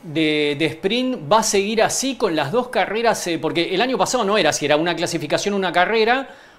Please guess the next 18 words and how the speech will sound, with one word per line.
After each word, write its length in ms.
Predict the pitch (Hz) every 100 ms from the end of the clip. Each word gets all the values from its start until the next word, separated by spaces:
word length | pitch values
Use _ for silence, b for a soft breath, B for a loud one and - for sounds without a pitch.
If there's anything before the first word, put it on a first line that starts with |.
| B
una 220 | 160 175
clasificación 640 | 165 165 160 175 165 220 208
y 20 |
una 160 | 185
carrera. 300 | 170 165 147
¿Ahora 380 | 143 233 220 208 180
son 520 | - 190 175 147 143
las 180 | 156 147
dos 240 | 240 -
quali 460 | - 240 269 247 180
el 140 | 151
sábado 340 | - 247 254
y 80 | 175
el 80 | 147
domingo 280 | 156 208 196
las 100 | 160
dos 100 | 165
carreras? 500 | 165 202 196 131